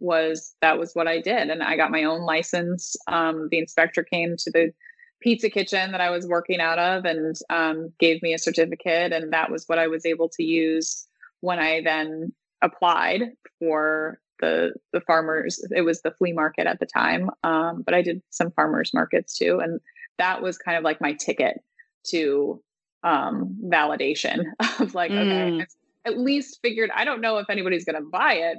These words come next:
Speaker 1: but I know that I'm making it in a-, according to what is correct with New York.
Speaker 2: Mm-hmm. So the farmer's market, though, required for you to have a special approval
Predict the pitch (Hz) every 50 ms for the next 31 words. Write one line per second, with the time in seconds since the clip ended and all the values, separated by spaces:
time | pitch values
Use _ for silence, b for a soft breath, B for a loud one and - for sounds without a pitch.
0 | - - 170 165 160 - _ B B B B B 190 202 202 214 214 208 196 185
1 | 185 175 170 165 170 175 175 175 - - 170 165 156 156 156 151 - - _ _
2 | _ _ _ _ _ _ - 180 170 165 165 160 156 151 156 151 151 - _ _
3 | - - 185 - - - 196 - - - 196 180 170 165 165 156 151 - - 160
4 | 156 156 147 151 151 147 - - _ _ _ _ - 170 170 165 156 151 151 143
5 | - - - - 147 147 - - - - - - - - - - _ _ _ _
6 | - - 147 - - - - - - - _ _ - - 78 - - - - -
7 | - - - - - _ _ _ _ _ - 175 190 185 185 190 185 175 160 165
8 | 175 - 226 214 220 220 - - 240 254 285 285 285 262 254 220 208 208 208 196
9 | 202 196 185 185 170 180 175 - - 185 180 185 185 180 170 - 180 175 175 175
10 | 160 160 - - 165 165 165 160 151 - - 160 - - - - 156 156 - -
11 | 156 147 147 143 - - - 175 175 - - 170 160 143 123 104 - - -